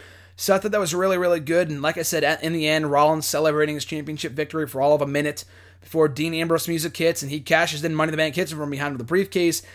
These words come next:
hits Dirty Deeds. The match is over in ten seconds. We got a new W W E World Heavyweight Champion for the first time ever in Dean Ambrose. So a great moment, very well deserved. The guy's been working towards that for many years now, so it was long overdue.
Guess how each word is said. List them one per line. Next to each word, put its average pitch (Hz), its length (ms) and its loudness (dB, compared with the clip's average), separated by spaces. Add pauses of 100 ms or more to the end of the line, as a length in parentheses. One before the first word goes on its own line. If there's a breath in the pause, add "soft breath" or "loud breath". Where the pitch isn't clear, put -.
(200 loud breath)
hits 160 260 -2
Dirty 208 340 8
Deeds. 208 460 0
The 151 120 -10
match 175 260 -2
is 156 100 0
over 185 200 8
in 175 80 -2
ten 196 200 0
seconds. 190 400 0
We 170 80 -2
got 160 120 2
a 151 40 -2
new 175 140 -2
W 170 340 2
W 180 300 -2
E 180 40 -2
World 175 180 2
Heavyweight 160 280 -2
Champion 180 320 -4
for 185 80 -8
the 127 60 -8
first 180 300 0
time 165 120 -2
ever 190 220 6
in 160 240 -4
Dean 151 260 -4
Ambrose. 185 580 0 (500 soft breath)
So 185 200 4
a 180 40 4
great 202 280 8
moment, 214 340 10
very 185 160 6
well 196 160 4
deserved. 185 380 0
The 170 60 0
guy's 165 160 2
been 160 140 -4
working 165 260 0
towards 160 280 -2
that 175 280 2
for 131 200 -4
many 143 340 -2
years 170 340 0
now, 170 260 2
so 139 240 0
it 127 40 -2
was 120 120 -10
long 165 300 2
overdue. 165 580 0